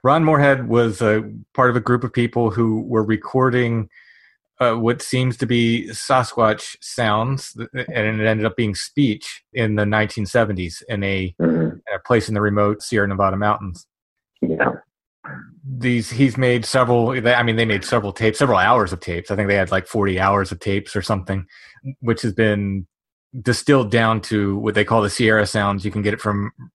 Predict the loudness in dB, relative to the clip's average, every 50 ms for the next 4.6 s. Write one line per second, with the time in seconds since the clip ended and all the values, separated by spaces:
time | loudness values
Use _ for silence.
0 | _ _ -6 -2 0 0 2 4 4 2 2 0 -4 -8 -12 -20 _ -20 -20 _
1 | -8 -6 -4 -4 -2 -2 0 -2 -2 -2 0 0 0 2 2 0 0 -2 -2 -6
2 | -6 -4 0 0 0 0 0 -2 -2 -2 -2 -2 -2 -2 -2 -2 0 0 2 2
3 | 2 0 -4 -8 -14 -20 -20 -20 -20 -20 -10 _ -4 -2 0 0 2 2 2 2
4 | 2 2 2 2 2 2 0 -2 -2 -4 -8